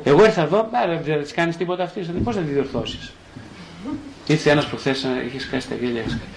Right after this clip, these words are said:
Ήρθε, λέει, «Εγώ ήρθα για τη γυναίκα μου». Το «Τι ήρθες δηλαδή να κάνεις;» Ε, λέει, «Τίποτα, έχει πρόβλημα». Ε, λέει, «Εσύ γιατί ήρθες;»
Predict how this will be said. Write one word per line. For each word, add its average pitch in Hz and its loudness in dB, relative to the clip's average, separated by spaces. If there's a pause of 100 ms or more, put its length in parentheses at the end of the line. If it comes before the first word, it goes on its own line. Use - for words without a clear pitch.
(480)
Ήρθε, - 6
λέει, 214 6
«Εγώ 220 8
ήρθα 226 2
για 226 2
τη 220 2
γυναίκα 214 2
μου». 104 -8 (580)
Το 226 4
«Τι 226 6
ήρθες 170 6
δηλαδή 131 2
να 120 0
κάνεις;» 110 -4 (720)
Ε, 226 8
λέει, 285 4
«Τίποτα, 277 6
έχει 202 2
πρόβλημα». 202 0 (1500)
Ε, 175 4
λέει, 233 4
«Εσύ 269 0
γιατί 277 2
ήρθες;» - 0